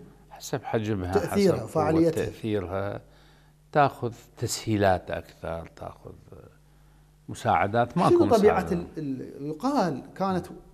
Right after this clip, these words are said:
Speaker 2: تصير اجتماعات أو لقاءات بالسفارة الإيرانية بزمن أختري من كان
Speaker 1: مم.
Speaker 2: سفير الإيران بال-،
Speaker 1: مم،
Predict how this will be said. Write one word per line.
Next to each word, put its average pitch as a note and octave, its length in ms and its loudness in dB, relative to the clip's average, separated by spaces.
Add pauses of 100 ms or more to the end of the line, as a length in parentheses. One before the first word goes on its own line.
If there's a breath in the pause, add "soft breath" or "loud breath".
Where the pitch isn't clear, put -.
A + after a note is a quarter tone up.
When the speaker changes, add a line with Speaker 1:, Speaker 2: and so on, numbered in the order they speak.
(280)
Speaker 2:
تصير - 220 -6
اجتماعات D#3 580 -6
أو D3+ 60 -6
لقاءات D#3+ 340 -6
بالسفارة D#3 420 -4
الإيرانية C#3 520 -2
بزمن C3 400 -8
أختري G#2+ 420 -8
من G#2+ 100 -14
كان G#2 380 -14 (560)
Speaker 1:
مم. F2 340 -10
Speaker 2:
سفير C3 440 -10
الإيران G#2+ 560 -14
بال-، F#2+ 140 -16
Speaker 1:
مم، F#2 220 -10